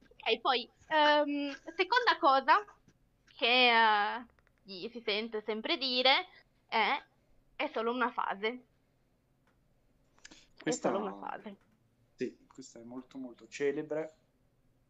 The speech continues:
Speaker 1: Sì.
Speaker 2: Molto.
Speaker 1: Eh, anche questa me l'hanno detta. Ehm, non,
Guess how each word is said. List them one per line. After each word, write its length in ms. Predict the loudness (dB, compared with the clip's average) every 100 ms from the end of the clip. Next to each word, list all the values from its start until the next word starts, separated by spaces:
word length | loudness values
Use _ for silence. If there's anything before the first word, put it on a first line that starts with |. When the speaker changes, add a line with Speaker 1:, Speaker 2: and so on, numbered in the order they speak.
| _ _ _ _ _
Speaker 1:
Sì. 160 | -20 -20 _ _ _ _
Speaker 2:
Molto. 300 | -20 -20 -20 _
Speaker 1:
Eh, 260 | 4 4 4
anche 280 | 0 -2 2
questa 280 | 2 4 0
me 100 | 2
l'hanno 240 | 2 2
detta. 520 | 2 2 2 2 2 -2 -20 _ -20 -18 -20 -20 _ _ _ _ -20 -4
Ehm, 840 | 0 2 0 -2 -6 -8 -16 -20 -20 -20 _ _ _ _ _ _ -20 -10
non, 240 | -8 -8